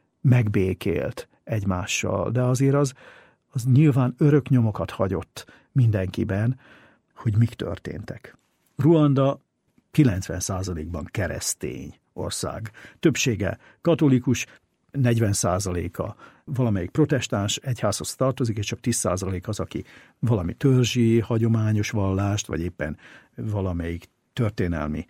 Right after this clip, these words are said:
jelenségnek a követője. Muszlim, vagy hindu, vagy bármi.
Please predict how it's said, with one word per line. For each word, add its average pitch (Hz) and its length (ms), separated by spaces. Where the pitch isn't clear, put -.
jelenségnek 95 920
a - 260
követője. 80 640
Muszlim, 90 560
vagy - 320
hindu, 87 360
vagy 85 200
bármi. 82 400